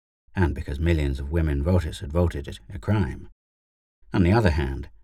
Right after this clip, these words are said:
attempted murder, robbery, kidnapping, et cetera, were not crimes. They weren't crimes because the D C T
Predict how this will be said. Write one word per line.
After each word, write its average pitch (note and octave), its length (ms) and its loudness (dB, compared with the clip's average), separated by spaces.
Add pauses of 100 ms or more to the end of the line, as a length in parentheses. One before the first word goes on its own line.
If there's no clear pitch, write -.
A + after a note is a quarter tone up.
(120)
attempted D2 420 -2
murder, F2+ 400 2 (300)
robbery, E2 520 2
kidnapping, D#2 520 -2
et D2+ 80 -12
cetera, F2+ 340 -8 (300)
were G#2+ 80 0
not A2+ 240 2
crimes. - 440 -8 (540)
They E2+ 80 0
weren't G2 260 6
crimes F#2+ 520 0 (280)
because - 260 -2
the D#2 100 -8
D F#2 160 2
C E2+ 180 -2
T D2 400 -2